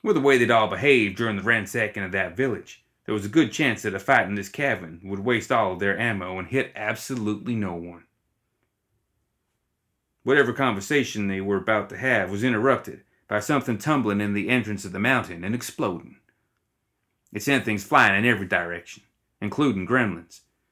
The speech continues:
and Ma barely saw the form of Summer hurling toward her, his face a mask of shock. He wasn't caught totally off guard, though,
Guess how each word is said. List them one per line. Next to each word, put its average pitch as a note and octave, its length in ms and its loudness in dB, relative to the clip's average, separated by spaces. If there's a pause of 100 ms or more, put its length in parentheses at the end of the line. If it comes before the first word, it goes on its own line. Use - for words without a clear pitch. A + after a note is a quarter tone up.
(220)
and A#2+ 140 2
Ma D3 200 6
barely C3 280 4
saw D3 240 2
the G#2 80 -2
form A#2+ 320 0
of G2 60 -6
Summer B2 360 2
hurling G#2+ 300 2
toward G#2 380 -2
her, - 220 -18 (380)
his G2 140 -6
face B2+ 300 0
a F#2 60 -4
mask G#2+ 460 -2
of E2+ 80 -20
shock. - 540 -6 (1800)
He A#2 80 -4
wasn't B2+ 300 0
caught G#2+ 280 2
totally A2+ 380 2
off F2 240 -2
guard, F2 300 -4
though, E2 240 -12